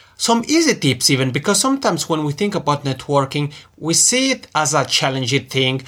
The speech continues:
but sometimes it's not so complicated if you know the right things to think about and how to go about it the smart way.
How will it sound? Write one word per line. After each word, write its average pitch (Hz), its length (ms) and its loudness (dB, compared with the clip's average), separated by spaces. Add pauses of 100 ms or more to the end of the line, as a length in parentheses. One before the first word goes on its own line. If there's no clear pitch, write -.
(240)
but 185 140 0
sometimes 262 500 2
it's 208 160 0
not 220 240 0
so 196 180 2
complicated 185 720 0 (260)
if 170 200 0
you 151 120 4
know 147 340 2 (240)
the 135 220 0
right 139 340 4
things 139 220 0
to - 120 -6
think 233 300 0
about 156 400 2
and 123 160 -2
how 165 240 2
to 160 160 -2
go 135 220 2
about 120 400 2
it 127 160 -6 (260)
the 131 140 2
smart 131 540 2
way. 120 280 0